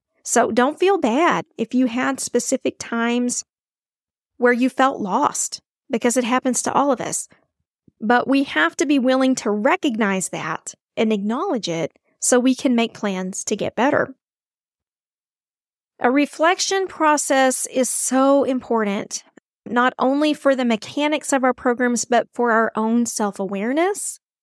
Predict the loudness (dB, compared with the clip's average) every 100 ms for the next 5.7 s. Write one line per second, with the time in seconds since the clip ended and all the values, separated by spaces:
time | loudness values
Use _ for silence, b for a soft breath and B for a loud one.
0 | _ _ _ -4 -2 0 0 2 2 0
1 | 0 2 2 2 0 0 -2 -2 -4 -4
2 | -4 -2 -4 -4 -6 -8 -10 -12 _ _
3 | _ _ _ 0 0 2 0 0 -6 -20
4 | _ -4 2 4 4 2 0 0 0 0
5 | -2 0 -2 -2 -4 -4 -2